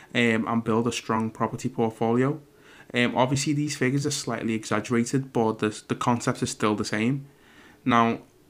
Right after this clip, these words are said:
how would you know when to buy to ensure you're getting a good value for your property?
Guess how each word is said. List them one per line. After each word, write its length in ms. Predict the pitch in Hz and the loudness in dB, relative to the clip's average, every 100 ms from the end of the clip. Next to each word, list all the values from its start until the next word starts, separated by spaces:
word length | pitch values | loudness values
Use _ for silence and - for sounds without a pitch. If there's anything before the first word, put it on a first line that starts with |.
| _ | _
how 240 | - 135 139 | -2 2 2
would 160 | 143 | 4
you 80 | 160 | 4
know 140 | 147 | 4
when 160 | 147 156 | 4 2
to 140 | 143 143 | 0 -2
buy 320 | 113 110 120 | 2 4 2
to 180 | - 123 | 2 0
ensure 320 | 127 123 117 | 0 2 2
you're 80 | 120 | 2
getting 240 | 120 120 | 0 -2
a 40 | |
good 260 | 120 - 110 | -2 -2 -4
value 360 | - 110 110 123 | -2 0 0 0
for 140 | - | 0
your 200 | 117 110 | 0 0
property? 580 | 110 117 117 131 156 | 0 -2 -2 -2 -4